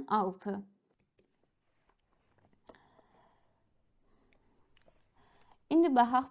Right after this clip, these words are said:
bura. Deməli, U vektorunun komponentləri verilib A bir ilə B bir. Deyir, vektorunun K ədədinə hasili, K U vektorunun komponentlərlə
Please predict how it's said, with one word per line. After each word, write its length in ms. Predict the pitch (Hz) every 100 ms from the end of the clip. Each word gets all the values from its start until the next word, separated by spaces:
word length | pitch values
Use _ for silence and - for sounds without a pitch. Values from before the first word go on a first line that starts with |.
| 226
bura. 220 | 202 196 226 240 _ _ _
Deməli, 400 | 269 277 285 339 427 - -
U 140 | 277 240
vektorunun 640 | 208 214 202 190 185 233 262
komponentləri 800 | 233 214 214 202 196 202 220
verilib 360 | 220 190 190 190
A 200 | 208 208 196
bir 160 | 202 196
ilə 160 | 254 277
B 160 | 226 190 185
bir. 160 | 196 - _ - - - -
Deyir, 240 | 311 392
vektorunun 800 | 320 311 - 240 202 196 185 190 - -
K 180 | 302 311 254
ədədinə 540 | 202 196 190 190 185 214
hasili, 800 | 220 208 202 202 190 190 190 269 - _ _ _
K 200 | 277 262 262
U 180 | 320 370
vektorunun 720 | 302 262 - 220 202 190 185 -
komponentlərlə 920 | 226 220 226 220 214 247 269 254